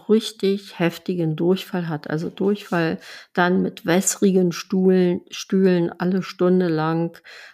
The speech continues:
läuft nur Wasser aus dem Darm und es erbricht und es trinkt nicht. Dann ist es gefährlich. Das muss man wirklich sagen, dann bitte sofort ins Krankenhaus, ne? Also ein Kind trinkt nicht, erbricht,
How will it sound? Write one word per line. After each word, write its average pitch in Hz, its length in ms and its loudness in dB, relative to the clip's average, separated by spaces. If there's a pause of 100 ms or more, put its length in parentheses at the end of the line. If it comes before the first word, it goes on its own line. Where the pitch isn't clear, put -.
läuft 180 380 0
nur 175 200 2
Wasser 170 460 -2
aus 160 260 -4
dem 156 240 0
Darm 143 640 -4
und 185 220 0
es - 200 -6
erbricht 185 680 -2
und 175 160 -8
es - 280 -12
trinkt 170 460 -4
nicht. 147 320 -8 (460)
Dann 208 240 0
ist 208 220 -6
es 185 240 -6
gefährlich. 156 800 -6 (200)
Das - 220 -14
muss 190 200 0
man 190 140 0
wirklich 185 300 -4
sagen, 175 360 0
dann 170 300 0
bitte 160 360 -2
sofort 156 540 -4 (220)
ins - 180 -4
Krankenhaus, 151 600 -2
ne? 254 200 0 (680)
Also 180 200 -4
ein 175 200 -6
Kind 180 340 0
trinkt 240 420 2
nicht, 202 440 4
erbricht, 190 760 -2